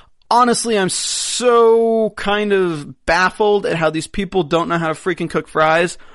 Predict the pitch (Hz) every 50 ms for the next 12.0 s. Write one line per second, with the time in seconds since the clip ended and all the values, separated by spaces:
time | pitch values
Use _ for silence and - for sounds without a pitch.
0 | - - - - 165 180 190 196 180 143 156 170 175 185 196 196 - _ 175 165
1 | 156 151 151 143 131 - - - _ _ _ _ _ _ _ _ - - 190 185
2 | - 185 185 180 175 156 - - 165 151 156 160 165 175 175 170 - 165 156 147
3 | 143 147 160 160 - - 175 160 165 156 160 147 151 - - - 170 165 - -
4 | 202 208 214 214 - _ _ _ _ _ _ _ _ _ _ - _ - - -
5 | 160 160 175 175 190 202 202 208 208 165 160 156 151 - - - - 170 - -
6 | 175 156 - 185 170 170 156 147 139 151 156 170 196 214 202 - - - - -
7 | - _ _ - _ _ _ _ _ _ _ _ _ - 156 151 156 156 160 160
8 | 160 - - 160 - - 190 180 180 - - 147 143 151 165 202 - - - -
9 | - _ _ _ _ _ _ _ _ _ _ _ _ _ _ _ _ _ _ -
10 | 165 165 - - - 180 165 175 165 - - 170 160 - - 160 151 - - 151
11 | 156 170 - - - 151 - - 160 151 151 147 139 147 151 165 180 190 196 190